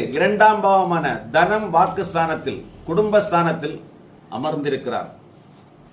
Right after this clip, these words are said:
தன்னுடைய சுயசாரத்தில் அமர்ந்திருக்கிறார். குடும்பஸ்தானத்தில், வாக்குஸ்தானத்தில் அமர்ந்திருக்கிறார்.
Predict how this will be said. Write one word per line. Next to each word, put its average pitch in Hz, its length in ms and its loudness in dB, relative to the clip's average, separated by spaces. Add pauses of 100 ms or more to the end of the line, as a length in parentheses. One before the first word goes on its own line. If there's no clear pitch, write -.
(140)
தன்னுடைய 165 380 2 (680)
சுயசாரத்தில் 165 720 2
அமர்ந்திருக்கிறார். 143 680 0 (1900)
குடும்பஸ்தானத்தில், 190 1000 4
வாக்குஸ்தானத்தில் 175 800 2
அமர்ந்திருக்கிறார். 160 680 2